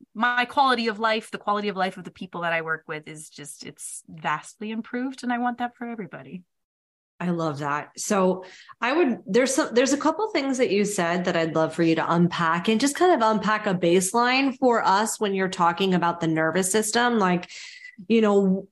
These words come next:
Speaker 2: w-, uh, what comes to my mind is that a lot of people are really, they cannot activate the parasympathetic nervous system, and then they don't even realize it.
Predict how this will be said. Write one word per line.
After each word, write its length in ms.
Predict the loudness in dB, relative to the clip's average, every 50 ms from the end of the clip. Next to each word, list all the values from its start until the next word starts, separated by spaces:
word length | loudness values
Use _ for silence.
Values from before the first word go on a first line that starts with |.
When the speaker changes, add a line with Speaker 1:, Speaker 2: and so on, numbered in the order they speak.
| _ -6
Speaker 2:
w-, 280 | -4 -2 -2 -4 -6 -10 _ _ _ _ _ -20 -20 -10 -4
uh, 140 | -2 0 0 -2 -4 -12 -20 _ -2
what 240 | 2 2 2 2 2
comes 260 | 2 4 4 4 4
to 80 | 4 4
my 140 | 4 4 4
mind 460 | 4 4 2 2 2 2 2 2 4
is 160 | 4 4 2
that 120 | 2 2 2
a 60 | 4
lot 220 | 4 4 4 2
of 100 | 0 0
people 320 | 0 0 2 2 4 4 4
are 420 | 4 4 4 2 2 2 0 0
really, 680 | 2 2 2 4 4 4 4 4 4 2 0 -2 -8 -4
they 160 | 0 0 0
cannot 460 | 0 0 0 0 2 2 2 0 0 0
activate 560 | 0 0 0 0 -2 -2 0 0 0 0 -2
the 80 | -2 -4
parasympathetic 840 | 0 2 2 2 4 2 2 2 2 0 0 0 0 -2 -2 -2 0
nervous 340 | 0 0 2 2 0 0 0
system, 380 | -2 -2 0 0 0 0 2
and 100 | 2 2
then 80 | 4 4
they 140 | 4 4 4
don't 220 | 2 2 4 4
even 200 | 4 2 2 0
realize 480 | 0 0 0 0 0 -2 -2 -4 -4 -4
it. 160 | -4 -4